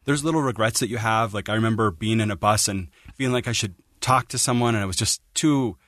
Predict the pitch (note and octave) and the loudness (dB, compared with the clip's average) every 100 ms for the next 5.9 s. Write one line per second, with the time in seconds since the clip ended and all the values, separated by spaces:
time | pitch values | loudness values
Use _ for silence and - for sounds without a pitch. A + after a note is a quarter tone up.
0 | _ _ C3 E3 D3+ D3 B2 G#2+ A#2 A#2 | _ _ -2 0 0 0 -2 0 0 0
1 | A#2 G2 F#2 _ - - B2 G#2 C#3+ E3+ | -2 -2 -2 _ -8 -2 0 2 0 0
2 | D3+ C#3 - G#2 F#2+ F#2+ F2 _ _ _ | 0 0 2 2 0 0 -6 _ _ _
3 | B2 A#2 - A#2 C3+ C#3 - C#3 C3+ C3 | -2 2 2 0 -2 -2 -2 0 2 2
4 | A#2+ A2 _ _ A#2+ A#2 A2+ C3 - F2+ | 0 -4 _ _ -2 0 2 0 -2 -6
5 | A2+ A#2 - A#2+ A#2 A2 G#2+ G2+ | -2 -2 0 0 2 2 0 -2